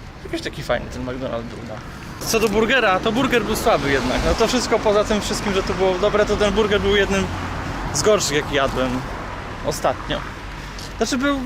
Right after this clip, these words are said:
do zjedzenia, ale sam bekon, mięso takie to po prostu było... No ta kanapka, co jadłem w Austrii na stacji benzynowej, już była jakaś taka przyjemniejsza niż ten burger.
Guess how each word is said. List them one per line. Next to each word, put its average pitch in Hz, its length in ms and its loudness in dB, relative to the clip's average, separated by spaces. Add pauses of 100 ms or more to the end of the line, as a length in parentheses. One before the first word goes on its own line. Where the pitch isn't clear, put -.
(300)
do 220 100 4
zjedzenia, 214 460 2
ale 165 140 2
sam 170 220 0
bekon, 165 300 0
mięso 165 300 -4
takie 151 260 -4
to 147 140 -4
po 151 100 -8
prostu 143 360 -10
było... 143 420 0 (1300)
No - 80 -6
ta 202 100 2
kanapka, 202 420 2
co 160 100 0
jadłem 147 240 0
w 120 60 -4
Austrii 147 400 0
na 135 460 0 (160)
stacji 160 280 -4
benzynowej, 139 320 -2
już 123 80 -4
była 120 160 0
jakaś 127 180 -6
taka 135 180 -6
przyjemniejsza 135 520 -4
niż 117 100 -6
ten 120 180 -4
burger. - 240 -6